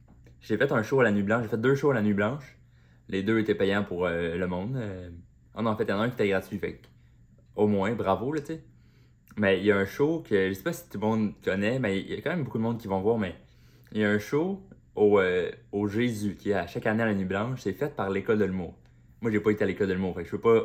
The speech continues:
participer à ce show-là. Mais c'est un show de comme huit heures à trois heures du matin. Puis, euh, pourquoi j'en parle, c'est que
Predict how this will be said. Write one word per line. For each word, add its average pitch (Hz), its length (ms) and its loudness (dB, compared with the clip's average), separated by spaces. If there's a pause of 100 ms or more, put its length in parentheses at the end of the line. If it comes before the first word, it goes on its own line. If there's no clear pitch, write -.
(160)
participer - 500 -4
à 107 60 2
ce 107 100 -6
show-là. 98 320 -4 (460)
Mais 98 80 -6
c'est 110 80 -4
un 95 100 0
show 123 160 -4
de 110 80 4
comme 101 200 -2
huit 101 200 -4
heures 110 240 4
à 92 140 2
trois 98 280 -2
heures 101 120 0
du 87 80 -12
matin. 101 320 -6 (960)
Puis, 139 420 0
euh, 87 280 0
pourquoi - 240 2
j'en 110 180 2
parle, 143 180 2
c'est 135 160 -2
que 120 400 0